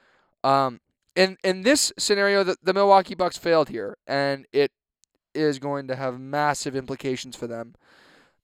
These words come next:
because I, I can see what Giannis is thinking. Like, that, that was a key player, and Giannis had apparently had been adamant that he liked Bogdanovic's play style, and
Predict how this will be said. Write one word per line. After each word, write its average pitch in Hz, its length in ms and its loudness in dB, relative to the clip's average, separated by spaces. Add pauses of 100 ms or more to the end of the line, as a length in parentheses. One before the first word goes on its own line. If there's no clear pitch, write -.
(420)
because 151 560 0 (120)
I, 165 240 -2
I 165 120 4
can 185 160 -8
see 247 160 -6
what 233 160 2
Giannis 190 320 0
is 156 80 -14
thinking. 107 400 -12 (560)
Like, 151 360 6 (540)
that, 165 260 4
that 202 140 12
was 302 120 8
a 311 40 -2
key 302 160 -4
player, 294 340 6
and 143 300 -6
Giannis 175 340 2
had 175 100 -2
apparently 180 360 -2
had 170 140 -2
been 143 100 0
adamant 180 500 2
that 135 260 0
he 139 180 -10
liked 139 440 -4
Bogdanovic's 139 600 -4
play 165 260 0
style, 214 540 2 (640)
and 143 560 0